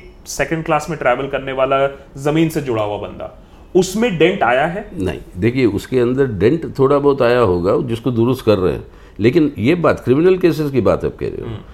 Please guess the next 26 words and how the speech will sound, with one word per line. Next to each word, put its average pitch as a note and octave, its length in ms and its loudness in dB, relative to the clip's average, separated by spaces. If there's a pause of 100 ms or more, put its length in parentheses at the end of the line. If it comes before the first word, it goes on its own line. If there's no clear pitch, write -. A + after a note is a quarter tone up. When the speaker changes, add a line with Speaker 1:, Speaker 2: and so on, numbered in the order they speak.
(140)
Speaker 2:
अब A#2 100 4
मेरे D3 220 6
ऊपर E3 220 2
भी D#3+ 120 2
डकैती D3 400 4
का C#3 140 2
केस C3+ 240 0
है। C#3+ 180 0 (920)
अब G#2+ 320 0
जब G2+ 180 2
फौ-, A#2+ 320 4
जब F#2 460 0
केस E3+ 320 2
लगाना C#3 320 4
होता F#2 260 2
है, C#2+ 260 -6 (680)
था D3 160 6
डकैती G2 440 2
का F2 120 2
केस, E2+ 240 -4
अब, F#2 160 0
अब F#2+ 160 0
शायद G#2 220 2
नहीं A2 200 2
है, F#2+ 120 0
मतलब, A#2 360 0